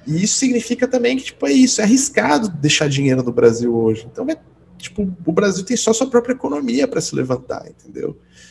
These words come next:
E aí, quantos brasileiros mais dá pra sacrificar? Esses dias morreu mais gente do que nasceu gente, mano. Crescimento negativo, isso é coisa de país em guerra.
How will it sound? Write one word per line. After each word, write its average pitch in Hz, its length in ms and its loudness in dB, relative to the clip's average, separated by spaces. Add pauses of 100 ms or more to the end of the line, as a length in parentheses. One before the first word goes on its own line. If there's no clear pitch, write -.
(720)
E - 40 -2
aí, - 300 -2 (500)
quantos 269 220 2
brasileiros 240 480 6
mais 233 160 4
dá 226 80 4
pra 226 100 -2
sacrificar? - 640 -2
Esses 185 220 0
dias 285 120 2
morreu 277 280 6
mais 285 180 4
gente 262 220 2
do 269 80 2
que 269 100 -2
nasceu 277 400 2
gente, 247 400 0
mano. 120 220 0
Crescimento - 480 -2
negativo, 208 540 0
isso 147 120 -4
é - 40 0
coisa 175 200 0
de 175 80 -2
país 170 300 -2
em 208 100 -2
guerra. 135 480 0